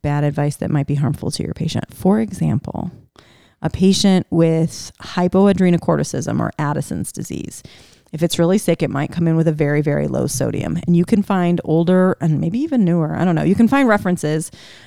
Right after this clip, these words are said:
um, that say to use normal saline, point nine percent saline, which has a hundred and fifty-four milliclones per liter of sodium. And if your patient has a hundred nine millimoles,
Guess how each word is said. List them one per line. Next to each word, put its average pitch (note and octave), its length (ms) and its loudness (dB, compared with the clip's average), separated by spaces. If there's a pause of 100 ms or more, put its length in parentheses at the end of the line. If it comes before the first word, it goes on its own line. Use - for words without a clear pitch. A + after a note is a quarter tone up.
(100)
um, E3+ 280 4
that - 220 0
say F3 380 4
to F3 200 -2
use D#3+ 440 4
normal E3 380 4
saline, B2+ 340 -4
point F3+ 420 2
nine E3 320 2
percent D#3 380 -2
saline, C3+ 320 -4
which C#3 140 -2
has C#3+ 160 -2
a - 40 -4
hundred G#3+ 280 4
and G3+ 100 2
fifty-four F3 380 0
milliclones D3+ 480 -2
per F3 140 -2
liter D3+ 220 -2
of - 140 -8
sodium. A3 400 4 (420)
And E3+ 80 0
if D#3+ 80 0
your F3 100 0
patient F#3 280 4
has E3+ 100 2
a E3 60 2
hundred F3 260 2
nine F#3 400 4
millimoles, D#3 560 0